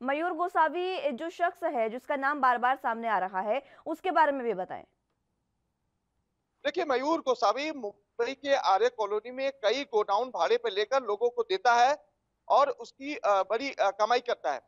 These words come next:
Speaker 2: तो जैसे में ज-, जानकारी मिली है कि मयूर गोसावी हो सकता है जो लगातार राशनिंग आप, आप अधिकारियों से मिलकर वहां से राशन उठाता था,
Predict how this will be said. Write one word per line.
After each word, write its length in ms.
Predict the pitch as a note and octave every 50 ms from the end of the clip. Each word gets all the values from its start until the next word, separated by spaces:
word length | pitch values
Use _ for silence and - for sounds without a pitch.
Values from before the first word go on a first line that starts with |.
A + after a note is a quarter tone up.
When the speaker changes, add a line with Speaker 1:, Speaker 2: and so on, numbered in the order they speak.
| _ _ _ _ _ -
Speaker 2:
तो 60 | G3
जैसे 320 | F#3 B3 A#3+ A3+ - C#4 C#4
में 400 | C#4 D4 D4+ D#4 C#4 - - F#3 - G#3
ज-, 80 | G3+ G#3 -
जानकारी 380 | G#3+ G#3 G#3+ - A#3 A3+ C4+ C4
मिली 200 | B3 A3+ B3 B3
है 160 | A#3 B3+ C4+
कि 140 | C4+ C#4+ C4
मयूर 280 | A3 G3+ G#3 A#3+ C4
गोसावी 520 | A#3 - A#3 G#3+ A3 A3 - A3+ A3+ A#3 B3
हो 220 | A#3 A3+ A3 - _ _ _ _ _ _ -
सकता 440 | - - A3+ - _ - B3 B3 C4+
है 60 | D4 - _ _ _ _ _ _ _ _ _
जो 140 | - D#3+ -
लगातार 720 | B3+ A#3 G#3+ G#3 A#3+ A#3+ A#3+ B3 G#3+ A3 A3+ B3 C#4 - - - -
राशनिंग 520 | E3 F3 G3 - - - D#4 E4 D4+ C#4 - -
आप, 280 | - F#3+ F#3+ F#3 _ _ _ - G3 - -
आप 200 | G#3 F#3+ F#3 _ _ - D#3+
अधिकारियों 420 | F3 _ - G#3+ G3+ G3+ A#3+ B3
से 100 | - A#3+
मिलकर 360 | A3 G#3+ B3 - - C4+ C#4 C4+ _ _ _ _ _ -
वहां 220 | D#3 F#3 A3 C4 D4
से 120 | - D4
राशन 260 | C4 A#3+ G#3+ G3+ B3
उठाता 400 | A#3 A#3+ A#3 - A3+ - - A#3+
था, 200 | A#3 - B3 C4+